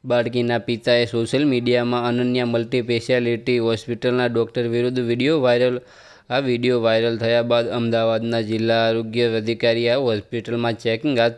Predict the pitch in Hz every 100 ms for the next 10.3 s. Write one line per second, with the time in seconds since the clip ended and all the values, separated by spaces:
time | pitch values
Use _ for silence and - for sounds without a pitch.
0 | - 110 110 131 156 139 - - - _
1 | 131 156 123 113 120 110 113 113 110 -
2 | 117 113 110 113 113 113 110 117 110 113
3 | 110 127 113 110 107 117 123 120 117 -
4 | - - 120 117 123 123 120 120 113 123
5 | 120 117 123 127 113 110 117 117 120 123
6 | 120 120 123 120 120 117 131 127 120 117
7 | 120 117 117 131 131 120 120 131 117 110
8 | - 120 131 120 123 120 123 120 127 123
9 | 113 110 123 131 123 120 131 131 147 180
10 | 214 202